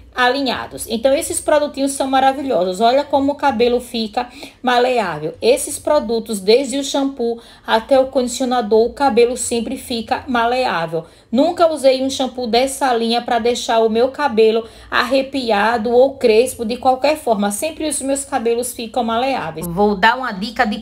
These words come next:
ponta de orelha. Quem costuma fazer química no cabelo,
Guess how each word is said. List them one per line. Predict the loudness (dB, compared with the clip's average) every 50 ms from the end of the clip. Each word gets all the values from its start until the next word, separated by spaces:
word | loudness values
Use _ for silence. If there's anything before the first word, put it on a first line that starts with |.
| -8 -4
ponta | -2 -2 0 0 0 0
de | 0 -2 -2 -2
orelha. | 0 0 0 0 0 0 -2 -2
Quem | -2 -4 -4 0
costuma | 0 0 -2 -2 -4 -4 -2 -2 -2
fazer | 0 0 0 0 0 -4 -6 -6
química | -10 -10 -10 -10 -6 -4 -2 -2
no | -2 -4 0
cabelo, | 0 0 0 2 0 -2 -2 -2 -2 -4 -6 -6